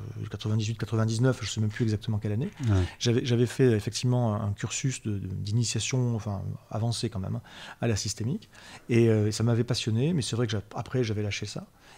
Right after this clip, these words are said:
Speaker 1: Et je me suis dit, « Non, non, mais il faut, il faut y retourner, parce que ce sont des outils qui sont clés pour comprendre. »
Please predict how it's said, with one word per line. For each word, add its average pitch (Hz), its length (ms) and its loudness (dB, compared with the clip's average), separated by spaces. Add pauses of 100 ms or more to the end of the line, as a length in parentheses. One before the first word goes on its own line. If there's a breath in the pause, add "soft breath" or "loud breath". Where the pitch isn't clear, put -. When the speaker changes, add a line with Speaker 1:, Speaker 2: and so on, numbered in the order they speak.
(120)
Speaker 1:
Et 110 40 -4
je 107 80 0
me 113 80 2
suis 110 120 -4
dit, « 120 140 0
Non, 131 80 2
non, 123 120 2
mais 98 120 -2
il 95 80 -6
faut, 113 160 -6
il 104 120 -4
faut - 120 -4
y 110 40 -2
retourner, 107 340 -2
parce 107 180 -8
que - 80 -12
ce - 140 -10
sont 107 140 -4
des 101 200 0
outils 113 220 -2
qui 107 100 -8
sont 107 240 -2
clés 165 160 2
pour 110 140 -4
comprendre. » - 400 -10